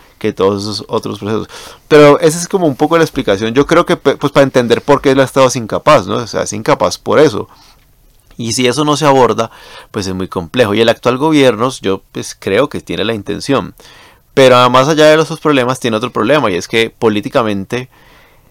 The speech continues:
también abrió muchos frentes, listo, en el Congreso de la República, con una serie de reformas también muy complejas y que necesitan demasiado apoyo. Entonces, es muy complejo, porque este solo implementación es algo que te puede abarcar toda la atención de un gobierno, y si además de eso vos tenés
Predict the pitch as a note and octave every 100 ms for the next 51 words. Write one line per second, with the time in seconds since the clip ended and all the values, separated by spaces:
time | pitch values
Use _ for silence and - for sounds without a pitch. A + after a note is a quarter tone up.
0 | _ - A2+ A2 B2+ C#3+ D3 C#3+ C#3+ C#3+
1 | C3+ A2 G2 F2 D3 - - - _ _
2 | _ _ - E2+ D#2+ - D#3 G2+ F#2 -
3 | F#2+ F2+ F#2 G2+ F#2+ E2+ A2+ A#2+ B2+ A2
4 | F#2+ F2 F#2+ G#2+ G#2+ G2+ - F#2 F2+ F#2
5 | - F#2 F2+ F#2+ F#2+ A2 C3+ D3+ C3+ C3
6 | _ - - _ _ _ _ - B2+ A2+
7 | B2+ A2+ A#2+ A#2+ - G#2+ F#2+ G2+ A#2 G#2+
8 | G2 G2+ - C3+ G#2+ G2 A2+ A2 C3 -
9 | - _ _ _ _ _ - G#2+ B2 C3
10 | C#3 B2+ A3 - A2 - G#2+ G2 - -
11 | B2+ A#2+ - D3+ D3+ D3 D3 C#3 B2 A2+
12 | G2 A#2 D3 A2+ C3+ C3+ B2 - F#2+ F#2+
13 | A#2 B2 A2+ G2+ F2+ - C3+ B2+ D3+ A#2
14 | G2 F#2+ G#2+ A2 C#3+ C3+ G#2+ G#2+ G#2 G#2
15 | B2 C3+ B2+ C#3 C3 B2+